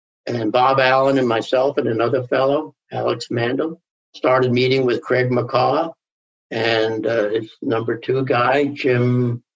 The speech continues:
Barksdale. Jim Barksdale later went to be the president of, um, Federal Express, and met with them and eventually agreed to buy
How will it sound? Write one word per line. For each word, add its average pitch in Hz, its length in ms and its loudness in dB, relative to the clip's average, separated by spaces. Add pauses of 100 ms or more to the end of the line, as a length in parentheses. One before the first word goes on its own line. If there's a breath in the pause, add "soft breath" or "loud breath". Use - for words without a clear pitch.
(520)
Barksdale. 139 840 0 (100)
Jim 120 160 0
Barksdale 120 480 0
later 120 320 2
went 120 280 0
to 117 220 0 (680)
be 120 160 2
the 113 320 0
president 117 580 0
of, 110 260 0
um, 107 520 0 (420)
Federal 117 320 2
Express, 117 500 -2 (440)
and 127 180 0
met 135 180 0
with 127 180 0
them 123 320 2
and 117 200 0
eventually 123 680 2
agreed 117 500 0
to 110 100 0
buy 113 560 2